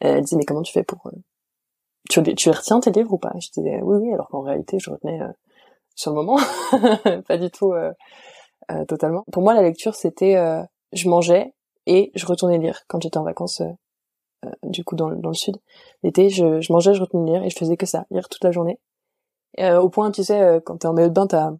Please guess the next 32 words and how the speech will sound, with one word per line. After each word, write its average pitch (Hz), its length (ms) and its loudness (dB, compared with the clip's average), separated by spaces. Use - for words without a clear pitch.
les 196 140 2
traces 208 280 0
du 190 100 2
livre 196 380 2
sur - 200 -4
les 175 120 0
cuisses. - 380 -8
T'as 185 100 2
l'impression 180 260 0
d'avoir, 180 280 6
euh, 175 220 6
genre, 170 200 2
euh, 170 220 6
une 196 120 4
espèce 202 280 2
de 180 60 -2
petite 180 260 -10
ligne 196 280 2
rouge, 196 280 0
là, 185 140 4
comme 175 140 -2
ça, 180 100 -2
c'est, 165 300 -4
c'est - 140 -4
immonde. 190 260 4
<laughs> - 500 0
Et 196 60 0
moi, 185 100 2
j'avais 185 180 0
ça 202 180 -2
tout - 120 -18
l'été, 196 240 -6